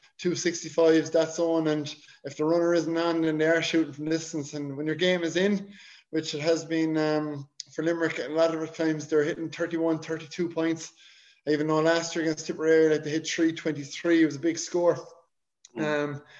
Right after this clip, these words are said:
Speaker 1: like, the last day out, they hit a lot of wides. It was just poor shooting. A lot of them from both teams happened to go on the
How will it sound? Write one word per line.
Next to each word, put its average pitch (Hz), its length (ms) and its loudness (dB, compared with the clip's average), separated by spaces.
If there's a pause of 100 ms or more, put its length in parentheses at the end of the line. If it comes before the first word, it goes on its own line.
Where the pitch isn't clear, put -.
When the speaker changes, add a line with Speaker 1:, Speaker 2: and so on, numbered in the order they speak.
(180)
Speaker 1:
like, 143 120 -2
the 143 60 -2
last 165 380 2
day 175 100 4
out, 170 240 8
they 160 60 -2
hit 156 160 -2
a - 20 -6
lot 165 140 8
of 160 100 4
wides. 160 440 6
It - 20 -10
was 139 100 -8
just 147 260 -10
poor 165 220 4
shooting. 170 500 2 (280)
A - 20 -4
lot 160 160 2
of 165 140 -2
them 156 260 -10
from 156 180 -10
both 156 300 4
teams 185 280 -4
happened 160 180 -6
to 151 80 -12
go 151 420 2
on 143 180 -8
the 143 360 -4